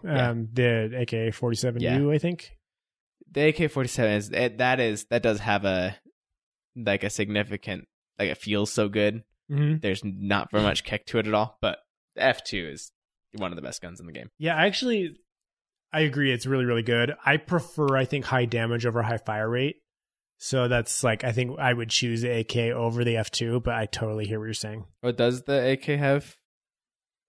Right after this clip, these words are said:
Speaker 2: Higher damage? I think so. I'll look 'em up. You keep telling me
Speaker 1: The
Speaker 2: that.
Speaker 1: F two is thirty-seven standard damage. Look up the A K.
Speaker 2: Okay.
Speaker 1: Um, so she's got the F two as her primary weapons, four seventeen, that's the D M R, and the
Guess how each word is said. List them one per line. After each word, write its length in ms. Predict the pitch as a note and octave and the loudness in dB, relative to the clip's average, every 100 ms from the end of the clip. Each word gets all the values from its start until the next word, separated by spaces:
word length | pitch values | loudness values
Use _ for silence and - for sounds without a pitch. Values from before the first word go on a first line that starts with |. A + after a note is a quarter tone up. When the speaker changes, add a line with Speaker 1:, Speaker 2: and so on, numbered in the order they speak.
| _ _ _ _ - | _ _ _ _ -4
Speaker 2:
Higher 160 | C3+ A#2+ | 0 2
damage? 380 | A#2 C3 E3+ A#2+ | 0 0 -2 -2
I 60 | |
think 220 | - A3 | 0 2
so. 340 | - G#2+ G2+ A#2+ | 2 -2 -6 -4
I'll 140 | D3 D3 | 0 0
look 120 | B2+ | 0
'em 80 | A2+ | -6
up. 180 | - - - | -10 -12 -4
You 140 | C#3 | -2
keep 160 | C#3 - | 0 0
telling 180 | B2 | 2
me 60 | A#2+ | 4
Speaker 1:
The 60 | A#2 | 6
Speaker 2:
that. 320 | A2 G#2+ A2 | 6 4 2
Speaker 1:
F 200 | C#3+ C3+ | 0 0
two 140 | - B2+ | 0 0
is 100 | - | 2
thirty-seven 580 | A#2 G#2 - G2 F#2+ | 2 2 0 -2 -2
standard 340 | G2+ G#2+ G2 F#2+ | -4 -4 -2 -2
damage. 580 | F2+ F2+ F#2+ - - - | -4 -4 -6 -6 -10 -16
Look 140 | A#2 A2 | -10 -8
up 100 | - | -6
the 320 | G2 F#2 F#2 G#2 | -2 0 0 -2
A 120 | G2 | -4
K. 240 | - G2 - _ _ _ _ _ _ | -6 -8 -10 _ _ _ _ _ _
Speaker 2:
Okay. 160 | - - - _ - | -18 -18 -20 _ -2
Speaker 1:
Um, 640 | A#2+ A2+ G#2+ G#2 G#2 B2 - - | 2 2 2 2 -2 -6 -14 2
so 140 | C3+ | 4
she's 160 | A#2+ A#2+ | 4 2
got 180 | B2 - | 0 2
the 140 | A#2 | 2
F 200 | D#3 - | 0 0
two 200 | - D3+ | 0 2
as 140 | C3+ | 2
her 200 | C3 B2 - _ - | 0 -4 -8 _ -4
primary 320 | C#3+ C3+ C3 | 0 2 4
weapons, 580 | B2+ - B2+ B2 B2 - | 4 2 0 -2 -4 -2
four 220 | B2+ B2 | 2 2
seventeen, 720 | - A#2+ A#2 - B2 A#2 A2+ | 2 0 0 0 2 2 4
that's 240 | G2+ - | 2 0
the 60 | G#2+ | 0
D 160 | A2+ A2 | 0 2
M 120 | G#2+ | 2
R, 180 | G#2+ G#2+ | 2 2
and 280 | F#2+ G2 | 0 -4
the 300 | G2 F#2+ F#2+ | 2 2 2